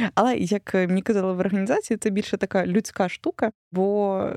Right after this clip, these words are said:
собаки, в принципі, вони можуть працювати і далі, але просто по-людськи ми хочемо,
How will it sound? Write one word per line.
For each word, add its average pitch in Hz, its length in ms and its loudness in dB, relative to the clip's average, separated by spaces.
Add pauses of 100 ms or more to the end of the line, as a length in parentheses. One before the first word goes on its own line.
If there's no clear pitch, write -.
собаки, 220 400 -2
в - 100 -12
принципі, - 360 -6
вони 196 160 2
можуть 196 280 0
працювати 202 520 -2
і 190 100 -2
далі, 269 380 2 (380)
але 202 220 2
просто 208 340 -4
по-людськи 196 460 -4
ми 202 80 -6
хочемо, 180 480 -6